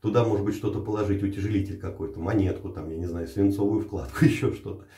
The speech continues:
и совершенно другое будет, с-, серьёзно говорю. А что ж, я, а я не взбивал пену? Молодец! Ну, значит, не потребовалось, смотрите,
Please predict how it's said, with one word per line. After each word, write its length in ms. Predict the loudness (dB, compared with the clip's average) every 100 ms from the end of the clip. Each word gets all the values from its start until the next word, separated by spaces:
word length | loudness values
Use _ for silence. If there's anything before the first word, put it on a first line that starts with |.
| -8
и 100 | -4
совершенно 600 | 2 4 2 4 4 6
другое 380 | 6 4 2 2
будет, 300 | 0 -6 -12 -14 _ _
с-, 300 | -12 -10 -2
серьёзно 340 | 0 2 2
говорю. 320 | 0 -2 -4 -10 -18 _ _ -20 _ _ _ _ _ -6
А 100 | -2
что 180 | 2
ж, 60 | 4
я, 260 | 2 0 -6 _ -10 2
а 80 | 6
я 140 | 8
не 100 | 6
взбивал 420 | 6 6 6 4
пену? 300 | 4 2 2 2
Молодец! 920 | 6 6 6 4 2 0 -2 -2 -10
Ну, 200 | 2 6
значит, 260 | 8 6 4
не 80 | 0
потребовалось, 460 | 0 2 2 2
смотрите, 560 | 2 4 2 0 -2 -6